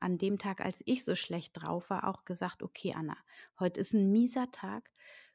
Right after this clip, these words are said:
Wenn du so eine miese Laune hast, dann musst du ganz besonders gut zu dir selber sein. Das ist wirklich so mein Credo. Also wenn ich schlechte Laune habe, und wie gesagt, das kommt nicht so häufig vor,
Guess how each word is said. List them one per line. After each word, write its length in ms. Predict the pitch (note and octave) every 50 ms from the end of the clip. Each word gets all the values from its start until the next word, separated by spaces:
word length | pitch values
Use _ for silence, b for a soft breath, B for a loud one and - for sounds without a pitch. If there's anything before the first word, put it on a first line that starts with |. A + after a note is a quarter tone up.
| B B -
Wenn 300 | E3+ F#3+ F#3+ F#3+ G3 F3+
du 120 | - A3+ G#3+
so 160 | - - A#3
eine 140 | B3 B3+ B3
miese 340 | B3 B3 B3 A#3+ - A#3
Laune 440 | G#3 G3+ G3+ G#3+ A#3 B3 A#3+ G#3 E3
hast, 300 | E3+ F#3+ - - - -
dann 180 | F3+ F#3 F#3+ F#3
musst 320 | F3+ F3 - - - - -
du 80 | E3+ - _ _
ganz 440 | - - - A3+ B3 C4+ C4+ C#4 -
besonders 720 | - A3+ G#3 F#3 G3+ G3 G3+ G3+ G3 F#3+ - - - - -
gut 260 | G#3 G#3 A3 A3 -
zu 160 | - - -
dir 200 | F3+ - F#3 F3
selber 460 | E3 - - D#3 F3+ G3+ F3+ - - D#3+
sein. 300 | - - - - - -
Das 180 | - F3 E3 -
ist 220 | - G3 - -
wirklich 420 | F3 F3 G#3+ G#3 - G#3+ G3+ - -
so 120 | - F#3+ F3+
mein 320 | F3 F3 E3+ E3 E3+ E3+
Credo. 440 | - - - F#3 F3 F3+ D#3+ D#3+ D3
Also 300 | F2+ D3+ D#3 D#3+ E3 D#3+
wenn 140 | F3+ F#3+ G2+
ich 200 | F2+ A#3 A3+ -
schlechte 360 | - A3 A3+ A3 - - G3+
Laune 480 | F#3+ F3 F3+ G3 G3+ G3+ F#3 F3 E3
habe, 240 | E3+ D#3+ D#3+ E3+ F3+
und 200 | F3 - E3+ -
wie 100 | F#3 F3
gesagt, 380 | D#3+ F3+ E3+ - E3 D#3+ - -
das 220 | E3+ - - -
kommt 300 | - - A3 G3+ - -
nicht 200 | - E3+ - - -
so 180 | - D#3 C3+ D3
häufig 320 | D3 D3+ - - D3+ -
vor, 300 | - - - E3+ F#3 A#3